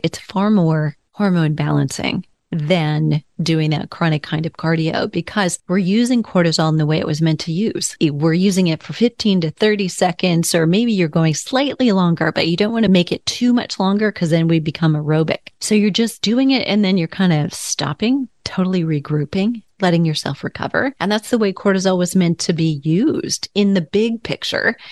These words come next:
You know, you prepare for a speech on Friday at work and you're super nervous about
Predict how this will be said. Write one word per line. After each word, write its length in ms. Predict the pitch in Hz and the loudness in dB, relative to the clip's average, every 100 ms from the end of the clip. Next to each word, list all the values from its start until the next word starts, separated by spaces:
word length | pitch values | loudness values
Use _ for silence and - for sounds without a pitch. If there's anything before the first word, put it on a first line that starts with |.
| - _ | -20 _
You 120 | - 185 | -2 0
know, 100 | 160 | 2
you 180 | 165 | 0
prepare 520 | 160 - 165 190 180 175 | -2 -2 -4 0 0 0
for 300 | - 175 160 | 0 0 0
a 80 | |
speech 540 | 156 - - 226 - - | -4 -6 -2 0 -2 -4
on 180 | - - | -6 -6
Friday 480 | - 196 175 - | -2 0 0 -2
at 180 | - - | -4 -4
work 340 | - 214 - - | 0 0 0 0
and 140 | 185 | 0
you're 100 | 175 | 0
super 360 | - 185 170 185 | 0 -2 0 2
nervous 440 | 214 214 180 - | 2 2 0 -2
about 280 | 170 165 | -2 -2